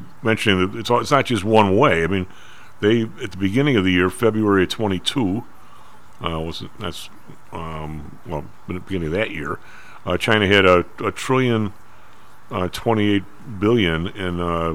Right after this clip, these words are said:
U S treasuries. In January of twenty-three, which is now a little while ago, they're down to eight fifty-nine four. So they're down, you know, a hundred and fifty, almost two hundred billion probably in their investments.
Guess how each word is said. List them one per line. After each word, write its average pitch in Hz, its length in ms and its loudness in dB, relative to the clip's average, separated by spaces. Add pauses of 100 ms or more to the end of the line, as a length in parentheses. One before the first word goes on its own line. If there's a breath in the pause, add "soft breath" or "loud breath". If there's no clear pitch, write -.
(120)
U 101 240 2
S 90 120 2
treasuries. 82 680 0 (680 soft breath)
In 87 140 -6
January 104 460 2
of 87 40 0
twenty-three, 95 680 2
which 92 240 -4
is - 100 -8
now 85 180 -4
a 78 60 -6
little 82 180 -8
while 85 220 -4
ago, 73 240 -8 (400 loud breath)
they're 98 100 -4
down 107 200 4
to 104 80 2
eight 104 180 0
fifty-nine 104 580 0
four. - 340 0
So 95 120 -6
they're 113 100 0
down, 98 440 4 (680 loud breath)
you - 80 -2
know, 120 140 4
a 98 40 4
hundred 120 200 6
and 107 80 -6
fifty, 131 440 2 (360)
almost 110 300 -2
two 127 100 -2
hundred 113 440 2 (180)
billion 120 320 6
probably 92 640 2
in 92 100 0
their 123 140 2
investments. 92 680 -2